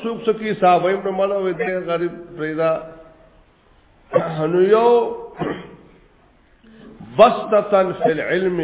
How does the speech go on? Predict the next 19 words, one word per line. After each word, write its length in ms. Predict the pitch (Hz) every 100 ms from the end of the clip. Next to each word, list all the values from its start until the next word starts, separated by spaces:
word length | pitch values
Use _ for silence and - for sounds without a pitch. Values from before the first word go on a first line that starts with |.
| 147
چې 60 | 143
هغه 220 | 135 139
علم 420 | 120 151 208 202
والی، 440 | 170 151 127 101 80 - - - - - - _ _ _ _ _ -
بسطتاً 800 | 220 247 185 - 208 214 208 208 196
فی 60 |
الجسم، 640 | 190 160 - 262 254 190 156 117 90 -
جسم 380 | 202 220 214 180
والی. 340 | 160 135 107 80 - - - - - - - -
جسم 420 | 123 202 202 208 202
دا 140 | 226 247
چې 120 | 226
غټ 220 | 190 190 160
په 80 |
نه، 260 | 165 175 196 185 139 117
همتی 500 | 143 151 156 165 196
وي، 180 | 151 110 - - - - - - -
عالم 640 | 110 131 143 156 208 233
وي، 220 | 240 240